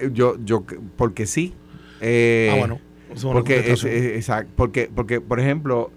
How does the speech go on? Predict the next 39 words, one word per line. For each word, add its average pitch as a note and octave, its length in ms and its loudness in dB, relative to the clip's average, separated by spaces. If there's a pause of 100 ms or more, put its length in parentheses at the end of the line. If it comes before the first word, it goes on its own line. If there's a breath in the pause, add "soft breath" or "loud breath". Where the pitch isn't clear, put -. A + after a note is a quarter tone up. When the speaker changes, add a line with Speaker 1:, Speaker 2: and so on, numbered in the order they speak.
Speaker 1:
eh, - 200 -18
eh, A#2+ 340 -6 (460 loud breath)
cuando B2+ 240 -2
se B2+ 100 2
nombra B2+ 300 2
gente C3+ 200 2
pipiola C#3 460 4
le C#3 60 6
votan C3+ 300 2
en C3+ 80 -6
contra. D3 500 -8
O G#2 80 -10
sea, G#2 480 0 (160)
o - 20 -20
sea, B2+ 120 2
el B2+ 60 4
Speaker 2:
Está G3 80 4
bien, G3 120 8
Speaker 1:
pip G#3 60 2
le G3+ 80 6
Speaker 2:
pero F#3+ 80 8
Speaker 1:
vota F#3+ 120 6
en F3+ 80 2
contra F#3 220 2
a - 20 4
los F3+ 60 2
pipiolos. D#3+ 420 0
Speaker 2:
pero, F3+ 160 2
pero E3+ 160 0
la E3 100 2
gente G3+ 180 0
tiene A#3 180 0
que A3 80 2
preguntarse, G#3 560 0
más D3+ 120 0
allá F#3+ 140 6
de F#3+ 60 2
la G3 100 2
noticia, E3 520 0